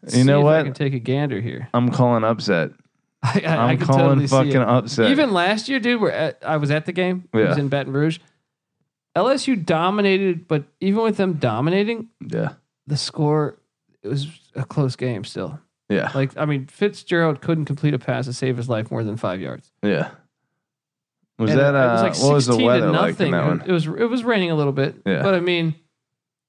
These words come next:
Speaker 2: off and on. It was nothing crazy. And, uh,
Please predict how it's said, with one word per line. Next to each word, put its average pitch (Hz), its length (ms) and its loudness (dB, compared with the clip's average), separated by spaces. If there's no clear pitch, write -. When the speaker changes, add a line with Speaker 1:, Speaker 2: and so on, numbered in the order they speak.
Speaker 2:
off 208 220 0
and 165 100 -2
on. 160 320 0
It 208 80 -6
was 180 160 -2
nothing 185 220 -2
crazy. 180 520 -2
And, 156 340 0
uh, 143 440 0